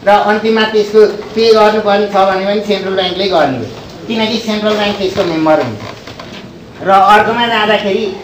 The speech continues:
तपाईँको आइबिआरडी भनेको वर्ल्ड ब्याङ्क, कमर्सियल ब्याङ्क जस्तै हो। कमर्सियल ब्याङ्कले के छ, धितो छ, ऋण दिन्छ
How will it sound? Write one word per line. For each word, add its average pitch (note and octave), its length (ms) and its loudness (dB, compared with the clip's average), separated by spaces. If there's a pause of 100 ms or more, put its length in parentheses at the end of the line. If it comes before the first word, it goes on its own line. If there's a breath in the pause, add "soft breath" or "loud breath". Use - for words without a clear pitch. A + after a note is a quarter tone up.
तपाईँको G#3 640 0
आइबिआरडी G3+ 540 4
भनेको E3 300 -2
वर्ल्ड F#3 260 2
ब्याङ्क, G3 200 -2
कमर्सियल F3+ 420 -4
ब्याङ्क E3 260 -6
जस्तै D3+ 320 -4
हो। B2 60 -6 (320)
कमर्सियल G#3+ 440 2
ब्याङ्कले G#3+ 300 0
के A3 280 2
छ, A3 40 0 (360)
धितो G#3+ 280 2
छ, G#3 60 -4
ऋण G#3 420 2
दिन्छ G3 260 -2